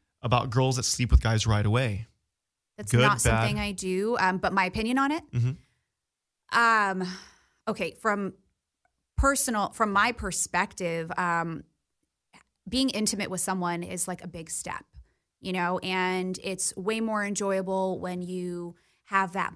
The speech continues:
Speaker 2: bond where you can, like, look into someone's eyes and not feel uncomfortable. <laughs> And everyone listening, I know you know what I'm talking about because I have been,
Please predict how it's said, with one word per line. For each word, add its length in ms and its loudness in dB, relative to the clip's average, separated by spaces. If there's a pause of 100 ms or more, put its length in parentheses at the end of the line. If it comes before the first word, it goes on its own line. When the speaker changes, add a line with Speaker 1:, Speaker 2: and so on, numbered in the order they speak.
Speaker 2:
bond 460 0
where 160 -8
you 200 -6
can, 220 -10
like, 220 -8
look 260 -2
into 160 -2
someone's 440 -2
eyes 360 -2
and 140 -8
not 160 -6
feel 180 -8
uncomfortable. 680 -8
<laughs> 480 -6
And 160 6
everyone 500 6
listening, 420 2
I 80 2
know 140 2
you 140 0
know 100 0
what 80 0
I'm 80 -2
talking 400 2
about 240 2
because 340 -4
I 140 4
have 260 0
been, 320 -2